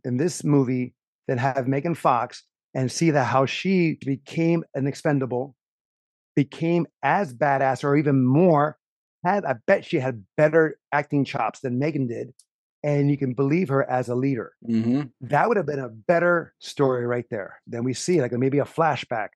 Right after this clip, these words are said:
Speaker 1: Uh, that, you know, they didn't break up. She was in training. She was on missions and blah, blah, blah. Now she's, now she's part of the Expendables family.
Speaker 2: I would have gone for that.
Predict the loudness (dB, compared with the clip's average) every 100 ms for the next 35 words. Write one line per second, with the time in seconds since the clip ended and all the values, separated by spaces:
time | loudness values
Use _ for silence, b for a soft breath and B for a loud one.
0 | _ _ -12 -8 -6 -4 -4 -4 -2 0
1 | 0 0 -2 0 0 0 -2 -8 -4 -2
2 | 0 0 4 4 4 -4 -8 -6 -2 -2
3 | -2 -4 -8 -10 -12 -12 -8 -6 -4 -4
4 | -4 -4 -4 -4 -8 -8 -10 -10 -10 -10
5 | -4 -2 -4 -6 -8 -6 -10 -14 -12 -12
6 | -12 -14 _ _ _ _ _ -8 -2 -2
7 | -2 -8 -8 -8 -8